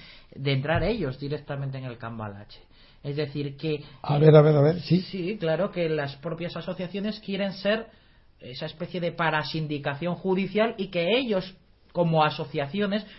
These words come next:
Speaker 1: puedan también nombrar miembros en el Consejo General del Poder Judicial.
Speaker 2: No solamente es eso, sino que yo no quiero, no tengo ahora tiempo para recordar la can-, desde hace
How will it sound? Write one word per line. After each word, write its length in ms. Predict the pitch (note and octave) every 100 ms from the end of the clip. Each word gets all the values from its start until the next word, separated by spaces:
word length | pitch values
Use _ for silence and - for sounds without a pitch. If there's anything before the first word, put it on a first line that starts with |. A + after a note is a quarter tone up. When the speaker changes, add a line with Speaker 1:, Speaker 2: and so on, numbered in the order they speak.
| - -
Speaker 1:
puedan 420 | A#3 C#4 A3 G3+
también 380 | F3+ F3+ G3+ F3+
nombrar 560 | D#3+ D#3 E3+ G3 F3+
miembros 600 | F3 F#3+ A#3 F#3+ E3 D3+ D#3+
en 140 | E3+
el 100 | D#3+
Consejo 400 | D#3+ D#3+ E3+ F3+
General 320 | - E3+ D#3+
del 100 | D3+
Poder 220 | C#3 D3 C#3
Judicial. 560 | C#3+ C3 - C#3+ C3
Speaker 2:
No 120 | D3+ F3
solamente 480 | F3 D#3+ D#3 C3 C3+
es 100 | -
eso, 260 | F3 C3+ A#2
sino 260 | C3+ B2
que 80 | C3
yo 100 | C3+
no 120 | C#3+
quiero, 260 | C#3 D3+ -
no 220 | C#3 B2 B2+
tengo 260 | C#3+ C#3
ahora 320 | C#3 D#3+ C#3+ - - -
tiempo 560 | - E3 F3+ D3+ G#3+ B3 - - - - - - - -
para 260 | B2+ A#2+ A#2+
recordar 680 | E3 E3 E3+ D#3+ F3 A3+ - - - - _ _
la 360 | C3+ C3 C#3 C#3
can-, 280 | C#3+ C3+ -
desde 380 | C#3+ A#2 G#2 C#3
hace 400 | E3 B2+ C3